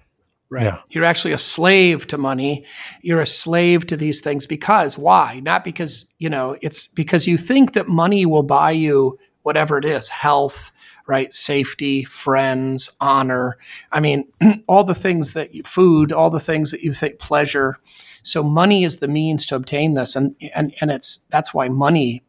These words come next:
Speaker 1: you know, is such a slave master. But also, I keep forgetting now, I forgot a second <laughs> time, that money is the root of all evil. What was I gonna say about this?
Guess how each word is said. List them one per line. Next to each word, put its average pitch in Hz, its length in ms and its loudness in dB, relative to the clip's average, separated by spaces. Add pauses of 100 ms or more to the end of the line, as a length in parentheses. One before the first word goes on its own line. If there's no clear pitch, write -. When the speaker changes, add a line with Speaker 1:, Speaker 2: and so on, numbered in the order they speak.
(220)
Speaker 1:
you 143 80 -8
know, 139 80 -6
is 139 140 0
such 139 220 -2
a 127 200 -6
slave 156 560 0
master. - 500 -6 (640)
But - 320 -2 (300)
also, 160 420 2
I 131 80 -2
keep 170 180 -10
forgetting 151 360 -6
now, 123 140 -4
I 120 80 -6
forgot 143 320 -4
a - 40 -6
second 139 340 -2
<laughs> - 20 -6
time, - 400 -4 (300)
that 139 280 -2
money 180 220 4
is 165 120 2
the 143 120 -2
root 156 180 0
of 143 100 0
all 139 240 2
evil. 147 600 0 (380)
What 170 100 -4
was 151 100 -2
I 143 80 0
gonna 135 160 -2
say 135 220 0
about 131 240 -4
this? - 420 -4